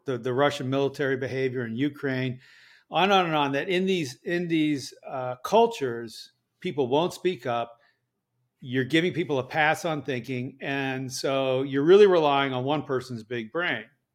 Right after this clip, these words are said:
And the world shifts, and the person's big, who's got the big brain telling everyone what to do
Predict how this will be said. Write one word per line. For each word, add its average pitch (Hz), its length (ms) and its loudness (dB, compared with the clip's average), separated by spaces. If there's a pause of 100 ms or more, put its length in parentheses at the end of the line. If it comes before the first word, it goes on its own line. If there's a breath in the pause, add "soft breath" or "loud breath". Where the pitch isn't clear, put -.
(580)
And 123 680 -4 (1400)
the 135 80 -4
world 196 340 8
shifts, - 580 -6 (560)
and 135 180 -2
the 131 40 -2
person's 135 580 -2
big, 139 300 -2 (180)
who's 147 300 0
got 135 260 -2
the 127 60 -10
big 117 260 -2
brain 139 260 -2
telling 131 260 -4
everyone 120 260 -4
what 117 140 -8
to 139 80 -12
do 143 380 2